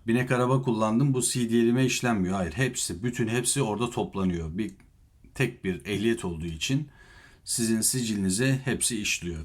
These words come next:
Bir tane ehliyetiniz olacak Amerika Birleşik Devletleri'nde. Eğer ki C D L ehliyetinizi alırsanız, yani state license, eyalet ehliyetinizi alıyorlar arkadaşlar ve size C D L veriyorlar.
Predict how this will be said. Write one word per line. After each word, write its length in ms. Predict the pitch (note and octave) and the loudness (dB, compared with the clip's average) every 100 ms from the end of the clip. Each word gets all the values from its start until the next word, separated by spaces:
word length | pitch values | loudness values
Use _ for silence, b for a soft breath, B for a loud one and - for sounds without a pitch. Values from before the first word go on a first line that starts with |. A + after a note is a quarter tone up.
| - | 0
Bir 200 | D3+ C3+ | 2 4
tane 240 | A#2+ G#2+ B2 | 0 0 2
ehliyetiniz 500 | A2+ A2+ - A2 F#2+ | 2 2 0 -2 -2
olacak 320 | E2 E2 F2 | -2 -4 -6
Amerika 400 | E2 D#2 D#2+ D#2 | -6 -6 -6 -6
Birleşik 340 | D#2+ D#2+ - | -4 -4 -4
Devletleri'nde. 800 | A#2+ B2 A#2+ B2+ B2+ C3+ C#3+ C3+ B B G2 | -2 0 0 -2 0 0 0 -2 B B -4
Eğer 340 | G2+ G2+ - | -2 -2 -2
ki 300 | A#2+ G2 C#2+ | -2 -2 -2
C 340 | - - G#2 F#2+ | -4 -2 -2 0
D 100 | G#2 | 0
L 160 | G#2 F#2 | -2 -4
ehliyetinizi 720 | F#2 F#2 E2+ F#2 F#2 G#2+ A2+ | -4 -2 -4 -2 -2 -2 -4
alırsanız, 600 | F#2+ F#2 E2+ - D#2 D#2 G#2 | -4 -2 0 -2 -4 -6 -4
yani 440 | F#2+ E2+ F#2 F#2 - | -4 -4 -8 -10 -10
state 520 | - - A2 F#2 G2 | -4 0 0 -2 -4
license, 760 | F2+ - F#2 E2 - - - - - - | -2 -2 -2 -2 -2 -2 -6 -10 -18 -6
eyalet 540 | A2 A2+ A#2 B2+ C#3 A#2 | 0 2 4 4 2 0
ehliyetinizi 840 | A2 G#2+ G#2 G2 G2+ G2+ C3 C#3+ C3+ - - | -2 0 -2 -2 -4 -2 -2 -2 -8 -12 -4
alıyorlar 440 | G2 F#2+ D#2 D2+ | -2 0 -2 -4
arkadaşlar 720 | D2+ D2 D#2+ E2 - A2+ A2+ | -8 -8 -10 -8 -6 -4 -2
ve 60 | G2+ | -2
size 300 | - F#2 G#2+ | -2 -2 -2
C 300 | - F#2+ D#2+ | -2 -2 -2
D 60 | E2+ | -4
L 200 | E2 D#2 | -4 -8
veriyorlar. 500 | D2 - - - | -10 -12 -16 -16